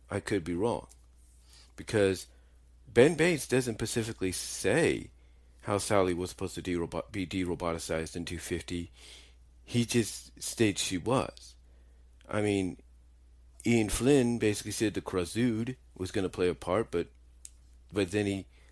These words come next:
later on says it wasn't supposed to play a part. So,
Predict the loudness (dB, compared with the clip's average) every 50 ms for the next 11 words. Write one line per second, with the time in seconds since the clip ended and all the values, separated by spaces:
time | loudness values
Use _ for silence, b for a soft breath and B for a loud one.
0 | b b 0 2 2 4 4 2 2 2 0 -2 -2 -2 0 0 0 -2 -4 -2
1 | 2 2 2 2 0 -4 -10 -8 -8 -8 -8 -8 -10 -10 -8 -8 -8 -8 -8 -6
2 | -4 -4 -4 -6 -8 b b b b b b b b b b b b b -20 -20
3 | -20 -12 -6 -4 -2 -2 0 -2 -2 -4 -8